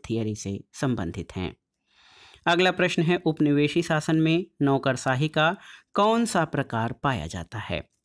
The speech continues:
तो उत्तर है दोस्तों जो कोनोली-, कॉलोनियल गवर्नमेंट होती है यानी उपनिवेशी शासन,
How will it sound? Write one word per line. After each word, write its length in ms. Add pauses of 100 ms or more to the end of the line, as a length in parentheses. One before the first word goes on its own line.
(140)
तो 100
उत्तर 280
है 140
दोस्तों 440 (880)
जो 380 (340)
कोनोली-, 640
कॉलोनियल 600
गवर्नमेंट 520
होती 280
है 180
यानी 240
उपनिवेशी 680
शासन, 420